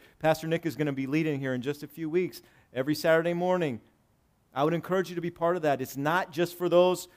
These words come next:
who have a sexual addiction. It is for all guys. Because we all struggle with temptation, and,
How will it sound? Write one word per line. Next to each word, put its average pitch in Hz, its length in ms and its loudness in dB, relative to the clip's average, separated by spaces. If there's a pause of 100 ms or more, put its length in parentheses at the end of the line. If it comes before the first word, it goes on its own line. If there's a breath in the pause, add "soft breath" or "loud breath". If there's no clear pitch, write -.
(160 soft breath)
who 160 160 2
have 160 320 4
a 143 80 -4
sexual 175 560 -2
addiction. 156 520 -2 (220 soft breath)
It 156 160 2
is 156 240 2 (200)
for 156 420 4 (160)
all 180 580 8
guys. 113 720 4 (1300)
Because 131 280 2
we 151 140 6
all 170 160 12
struggle 190 380 8
with 175 160 6
temptation, 147 640 -2
and, 123 180 -4